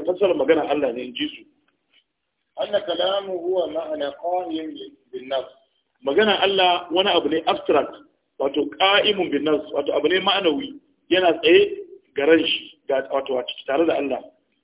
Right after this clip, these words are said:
Speaker 1: Yu'abbaru anhu, yu'abbaru anhu bil huruf. Yu'abbaru anhu ne.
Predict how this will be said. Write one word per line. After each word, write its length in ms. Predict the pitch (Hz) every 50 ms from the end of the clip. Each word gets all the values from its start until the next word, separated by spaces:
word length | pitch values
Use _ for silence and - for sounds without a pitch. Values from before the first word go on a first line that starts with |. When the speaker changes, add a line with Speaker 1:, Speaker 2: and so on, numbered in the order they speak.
| _ _ _ _ _ _ _ _ _ _
Speaker 1:
Yu'abbaru 520 | 147 151 - 196 196 196 196 190 185 170 160 -
anhu, 480 | 190 185 196 190 180 190 202 240 - _ _ _ _ _ _ _ _ _ _ -
yu'abbaru 760 | - - - 185 196 196 190 202 202 202 202 208 240 294 - _ -
anhu 260 | 180 185 185 175 160
bil 140 | 143 143 - -
huruf. 260 | 135 139 156 143 - - - - - - - _ _ _ _ _ _ _ _ _ _
Yu'abbaru 520 | 135 135 147 196 196 - 180 180 160 156 165
anhu 280 | 180 190 190 180 160 147
ne. 100 | 127 123